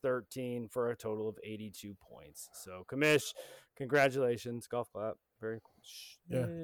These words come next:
Speaker 2: you're
Speaker 1: Yay.
Speaker 2: welcome, man. I
Speaker 1: You won.
Speaker 2: appreciate it.
Speaker 1: Yeah.
Speaker 2: Let's
Speaker 1: So,
Speaker 2: go.
Speaker 1: you get to decide. You going first, you're going last.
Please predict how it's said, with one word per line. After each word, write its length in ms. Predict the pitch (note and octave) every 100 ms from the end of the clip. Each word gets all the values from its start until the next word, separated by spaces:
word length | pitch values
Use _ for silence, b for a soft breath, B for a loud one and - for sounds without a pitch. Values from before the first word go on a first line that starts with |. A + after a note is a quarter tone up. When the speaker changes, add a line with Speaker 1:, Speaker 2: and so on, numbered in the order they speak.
| E3 E3
Speaker 2:
you're 140 | B2
Speaker 1:
Yay. 40 |
Speaker 2:
welcome, 240 | B2+ A#2+ A#2+
man. 100 | A#2+
I 40 |
Speaker 1:
You 60 | A#2 - -
won. 80 | C3
Speaker 2:
appreciate 400 | D#3 D#3 - B2
it. 120 | A2 - _ _ _ b b _ _
Speaker 1:
Yeah. 100 | B1 - _
Speaker 2:
Let's 220 | D#3+ C#3+
Speaker 1:
So, 80 | A2+ F2
Speaker 2:
go. 380 | C#3 D3 A#2 G2 _ _
Speaker 1:
you 120 | E3
get 140 | F3+ E3+
to 80 |
decide. 440 | F3+ E3 D#3+ D3 C#3
You 80 | D3
going 160 | D3+ D3
first, 280 | F3 E3+
you're 80 | F3
going 180 | D#3+ D#3+
last. 400 | C#3 C3 - -